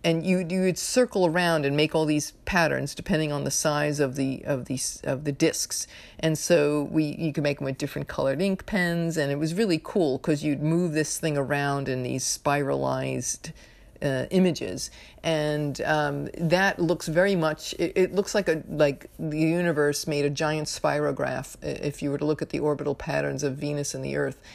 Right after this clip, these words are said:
And this, um, pattern has to do with, of course, it goes forward, it retrogrades, it goes forward, it retrogrades, and it comes around like petals of a flower,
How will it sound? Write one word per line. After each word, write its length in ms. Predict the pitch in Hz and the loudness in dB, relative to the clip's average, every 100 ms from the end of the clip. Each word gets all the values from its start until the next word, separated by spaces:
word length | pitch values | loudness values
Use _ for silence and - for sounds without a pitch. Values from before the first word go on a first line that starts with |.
| - - - 175 | -20 -20 -10 -4
And 420 | 165 156 151 - | -2 0 -4 -4
this, 500 | 165 156 175 - - - | -2 2 2 0 -4 -2
um, 260 | 156 147 147 | -2 -2 -4
pattern 640 | - 233 220 156 151 160 | -2 2 2 2 0 0
has 240 | 180 156 | 0 0
to 80 | 156 | 0
do 180 | 143 147 | 0 2
with, 80 | 143 | 0
of 80 | |
course, 340 | - 151 147 - | 2 0 0 -2
it 120 | 147 | -2
goes 180 | 139 139 | -2 -2
forward, 400 | - 208 196 151 | 2 2 2 -2
it 80 | - | 0
retrogrades, 640 | 156 - 151 151 151 147 | 0 0 0 0 0 -2
it 40 | |
goes 160 | 139 - | -4 -2
forward, 200 | 160 147 | -2 0
it 80 | - | 0
retrogrades, 520 | 185 175 147 139 139 | -2 0 2 2 0
and 120 | 135 | -6
it 100 | 131 | -6
comes 320 | - 180 165 | -2 -2 0
around 960 | 156 131 139 156 160 156 143 131 127 - | -2 0 0 2 2 0 -2 -4 -6 -2
like 220 | 127 127 | -4 -2
petals 420 | - 165 160 147 | -4 0 0 0
of 60 | 139 | -2
a 80 | 123 | -4
flower, 720 | - 151 139 139 131 - | -4 -2 0 2 0 0